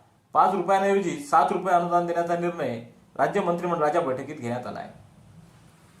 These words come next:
या निर्णयामुळे शेतकऱ्यांना दुधासाठी प्रति लिटर पस्तीस रुपये भाव यापुढेही मिळत राहणार आहे. दूध संस्था दूध उत्पादकांना प्रति लिटर अठ्ठावीस रुपये देतील,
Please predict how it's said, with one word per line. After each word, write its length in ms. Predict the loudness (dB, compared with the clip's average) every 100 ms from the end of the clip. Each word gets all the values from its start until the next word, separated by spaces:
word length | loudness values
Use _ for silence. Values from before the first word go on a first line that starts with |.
| -20 -20 -20 _ -20 -20 -20 -20 -20 _ -20 _ -2
या 120 | 2
निर्णयामुळे 600 | 2 2 4 4 6 4
शेतकऱ्यांना 640 | 2 -2 -2 0 2 4 4 2 -2 -12 -10
दुधासाठी 480 | 2 2 4 2 0
प्रति 260 | -2 0
लिटर 180 | 0 0
पस्तीस 440 | -2 -4 -6 -8
रुपये 200 | -6 -4
भाव 360 | 2 4 4 0 0
यापुढेही 380 | 0 0 -2 -2
मिळत 240 | 0 2
राहणार 300 | 2 2 0
आहे. 340 | -2 -6 -14 -20 _ _ _ _ _ _ _ _ _
दूध 280 | -4 -2 0
संस्था 560 | 0 0 4 4 4
दूध 100 | 2
उत्पादकांना 640 | -2 -2 0 2 2 2 2
प्रति 300 | 0 -4 -2
लिटर 220 | 0 0 0
अठ्ठावीस 380 | -4 0 2 2
रुपये 300 | 0 2 2
देतील, 420 | 2 -2 -6 -12